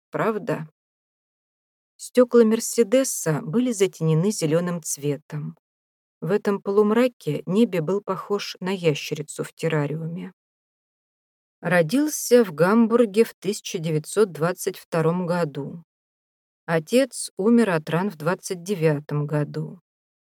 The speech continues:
Мать погибла во время воздушного налёта англичан в сорок втором. Поступил в военно-морской флот в тридцать девятом.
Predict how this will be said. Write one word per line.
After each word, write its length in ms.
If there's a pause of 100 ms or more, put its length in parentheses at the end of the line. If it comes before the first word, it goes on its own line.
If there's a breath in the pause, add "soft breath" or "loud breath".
(120)
Мать 360
погибла 540
во 160
время 320
воздушного 680
налёта 500
англичан 640
в 60
сорок 320
втором. 640 (1000)
Поступил 640
в 60
военно-морской 960
флот 420
в 100
тридцать 460
девятом. 840